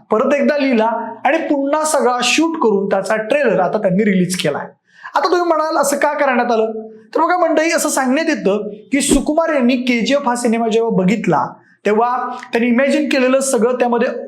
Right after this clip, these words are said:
उतरलं होतं. म्हणजेच काय, तर त्या हिरोचं ते ग्रँजर रूप, त्याची भव्यता, हे सगळंच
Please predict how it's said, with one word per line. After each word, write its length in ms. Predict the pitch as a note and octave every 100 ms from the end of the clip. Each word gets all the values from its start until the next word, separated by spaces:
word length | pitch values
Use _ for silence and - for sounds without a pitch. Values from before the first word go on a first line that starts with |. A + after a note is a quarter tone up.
| B3
उतरलं 380 | G3 C#4+ D4+
होतं. 480 | D4+ C#4 C4 C4 - - -
म्हणजेच 340 | G3+ G3 B3+ -
काय, 180 | A#3+ B3
तर 280 | B3 B3+ B3+ C4 -
त्या 80 |
हिरोचं 480 | A#3+ F3+ A3 A#3+ A#3
ते 140 | A#3 A#3+
ग्रँजर 400 | G3 G#3 G#3 G#3+
रूप, 380 | G3 A3+ A#3+
त्याची 280 | B3 G#3 G#3+ E3+
भव्यता, 440 | E3 C4+ C4+ F#3+
हे 120 | E3 G#3+
सगळंच 680 | A3 C4+ C4 C4 G3 -